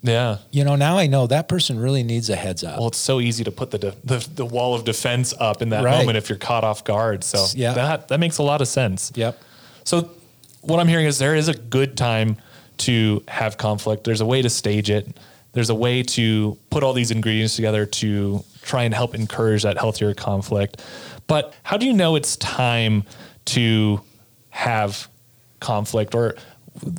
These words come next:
Speaker 1: how do you know that you're, you're leading into a moment of conflict with someone else? What are the signs?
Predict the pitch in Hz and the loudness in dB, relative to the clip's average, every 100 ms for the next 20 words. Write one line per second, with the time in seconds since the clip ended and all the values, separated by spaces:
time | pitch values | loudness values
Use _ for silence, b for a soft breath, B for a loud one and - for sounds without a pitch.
0 | - _ - 170 175 156 143 131 117 120 | -12 _ -2 0 2 4 4 2 2 2
1 | 113 107 - - 143 120 110 110 123 127 | 2 0 -6 -10 -2 2 2 0 0 2
2 | 135 120 120 123 117 - 110 107 120 113 | 2 0 0 0 0 0 0 0 0 2
3 | 110 104 101 107 - - 98 - 98 - | 2 2 0 -4 -4 -4 -4 -2 -4 -2
4 | 113 98 - 107 98 95 95 - - - | -4 -2 -2 -4 -4 -4 -6 -6 -8 -10
5 | b b b 147 170 131 - 98 90 92 | b b b 0 2 2 0 -2 -4 -6
6 | - | -8